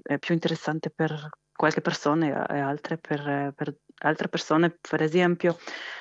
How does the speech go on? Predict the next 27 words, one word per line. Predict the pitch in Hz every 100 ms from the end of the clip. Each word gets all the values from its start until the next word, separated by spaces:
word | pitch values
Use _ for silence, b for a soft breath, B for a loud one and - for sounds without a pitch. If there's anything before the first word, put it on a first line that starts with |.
| B
abbiamo | 165 175 170 175 170 160 -
una | 170 170 160 156 156
stazione, | - 165 - 160 160 160 156 151
ehm, | - 147 139
che | - 165
parla | 170 160 156
del | 151 156
lavoro | 156 160 175 170
che | -
si | 170 -
fa | 147
tutto | - - 202
l'anno, | 156 165 180 180 - _ _ _ - -
perché | 185 165
molte | 151 147
persone | 160 196 - 175 170 165
che | 175
hanno | 160 160 160
lavorato | 160 160 175 170 180
per | 170
il | 165
festival | - 180 - 180 165 160 B B B B B B _
mi | 185
han | 175
detto: | 175 170 175
"Ah, | - 185
ma | 175 160